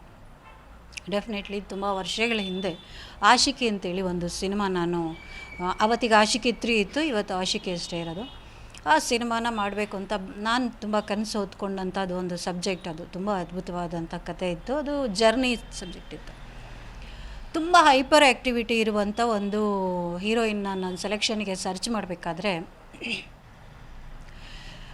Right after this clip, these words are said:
ಸುಮಾರು ಒಂದು ನೂರಿಪ್ಪತ್ತು ಜನ ಹೆಣ್ಮಕ್ಳನ್ನ ನಾವು, ಆ, ಆಡಿಷನ್ ಮಾಡ್ತೀವಿ, ಯಾರೂ ಸೆಟ್ ಆಗ್ತಾಯಿಲ್ಲ. So, ಒಂದು, ಒಂದಷ್ಟು ಜನ ಕೋಆರ್ಡಿನೇಟ್ರಿಗೆ ಹೇಳ್ತೀವಿ, ಅವರು ಒಂದಷ್ಟು, ಆ, ಫೋಟೋಸ್ಗಳನ್ನ ಕಳಿಸ್ತಾರೆ.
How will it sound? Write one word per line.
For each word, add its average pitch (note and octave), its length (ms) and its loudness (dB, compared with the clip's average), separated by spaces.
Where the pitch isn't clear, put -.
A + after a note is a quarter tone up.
ಸುಮಾರು D4 320 8
ಒಂದು B3+ 120 4
ನೂರಿಪ್ಪತ್ತು B3+ 480 4
ಜನ A#3 160 4
ಹೆಣ್ಮಕ್ಳನ್ನ A3 640 0
ನಾವು, G3+ 460 0
ಆ, - 240 -6
ಆಡಿಷನ್ A3 340 0
ಮಾಡ್ತೀವಿ, G3+ 460 -4
ಯಾರೂ A3 240 2
ಸೆಟ್ G3+ 280 0
ಆಗ್ತಾಯಿಲ್ಲ. F3 360 -4
So, C4+ 60 0
ಒಂದು, A#3 540 2
ಒಂದಷ್ಟು A3+ 360 4
ಜನ C4 220 4
ಕೋಆರ್ಡಿನೇಟ್ರಿಗೆ A#3+ 640 2
ಹೇಳ್ತೀವಿ, G#3+ 240 0
ಅವರು G#3+ 240 2
ಒಂದಷ್ಟು, G3+ 680 -2
ಆ, G3 280 -12
ಫೋಟೋಸ್ಗಳನ್ನ G3+ 680 -2
ಕಳಿಸ್ತಾರೆ. G3 680 -4